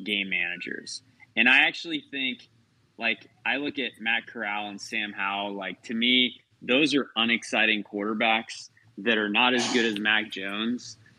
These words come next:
but, like, they're probably the most likely to, like, I look at Carson Strong and Kenny Pickett, who, in my opinion, are the two best quarterbacks in this draft.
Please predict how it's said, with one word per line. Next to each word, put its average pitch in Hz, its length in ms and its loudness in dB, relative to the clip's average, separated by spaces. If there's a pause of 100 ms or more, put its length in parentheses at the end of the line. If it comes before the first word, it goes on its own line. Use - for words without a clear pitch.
but, 123 200 0
like, 113 300 4 (260)
they're 127 240 2
probably 139 600 0
the 117 120 -2
most 107 400 -4
likely 104 680 -2 (280)
to, 120 260 2
like, 117 180 2 (260)
I 151 100 4
look 202 180 0
at 175 120 -4
Carson 151 360 -6
Strong 123 380 -6
and 104 100 -6
Kenny 113 360 -2
Pickett, 120 320 0 (340)
who, 131 200 4
in 120 100 4
my 127 160 6
opinion, 127 420 0
are 104 240 0
the 104 260 -2
two 117 520 4 (320)
best 120 580 -2
quarterbacks 98 560 -4
in 101 80 -8
this 90 140 -6
draft. 92 480 2